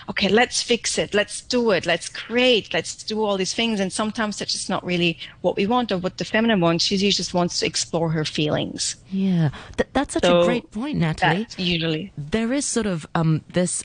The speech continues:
Speaker 2: unhealthy masculinity. And, and is there unhealthy femininity? I mean, can someone, um,
Speaker 1: Mm.
Speaker 2: for all purposes, let's give an example, c-, can a woman be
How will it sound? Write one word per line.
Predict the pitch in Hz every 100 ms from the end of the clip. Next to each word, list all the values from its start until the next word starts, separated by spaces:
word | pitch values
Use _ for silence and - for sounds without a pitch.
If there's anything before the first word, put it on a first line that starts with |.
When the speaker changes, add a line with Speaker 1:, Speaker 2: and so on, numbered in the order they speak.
| -
Speaker 2:
unhealthy | 165 156 180 180 180
masculinity. | 160 151 147 - 135 160 185 - 117 -
And, | 156 151 -
and | 151 147 -
is | 175
there | 208 214 -
unhealthy | 190 185 190 - 185
femininity? | - 180 170 160 226 262 - 123 - - -
I | 151
mean, | 170 170
can | - 185 190 190
someone, | - 175 180 131 113 190 - - -
um, | 139 131
Speaker 1:
Mm. | 120
Speaker 2:
for | 156
all | 147 156
purposes, | 165 143 - 131 120
let's | - 143
give | -
an | 135
example, | 120 127 127 120 -
c-, | -
can | 170 160
a |
woman | 151 160 165
be | 139 160